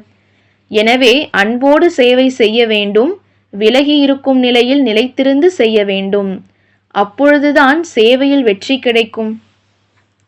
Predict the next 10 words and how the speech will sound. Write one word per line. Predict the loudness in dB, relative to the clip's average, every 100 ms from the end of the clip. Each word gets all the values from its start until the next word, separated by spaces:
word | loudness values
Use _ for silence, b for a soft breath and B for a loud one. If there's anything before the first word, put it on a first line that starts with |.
| _ _ _ _ _ _ -2
ஒருவேளை | 2 4 4 2 2 2
கடுமையாக | 2 2 2 2 4 4 2 2
உழைத்த | 4 2 2 0
பிறகும் | 2 0 2 0 -2
கூட | 0 2 2
வெற்றி | 0 -4 -6 -4
குறைவாக | -4 -2 2 2 2 0
கிடைக்கிறது | -2 -4 -2 0 0 -2
என்றால் | -4 -6 -2 0 0 -2 b b b b
அவசியம் | -2 0 -2 0 0 0